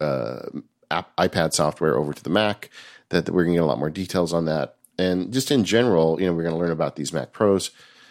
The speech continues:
And, you know, is Apple fully invested in the Mac? One of the common narratives these days is that they don't care about the Mac anymore. Well,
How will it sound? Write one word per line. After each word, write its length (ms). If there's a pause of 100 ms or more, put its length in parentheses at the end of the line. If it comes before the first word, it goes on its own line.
(140)
And, 140
you 80
know, 80
is 160
Apple 340
fully 460
invested 480
in 80
the 80
Mac? 340
One 220
of 80
the 300
common 440
narratives 540
these 220
days 360
is 140
that 200
they 120
don't 140
care 140
about 160
the 60
Mac 300
anymore. 500
Well, 320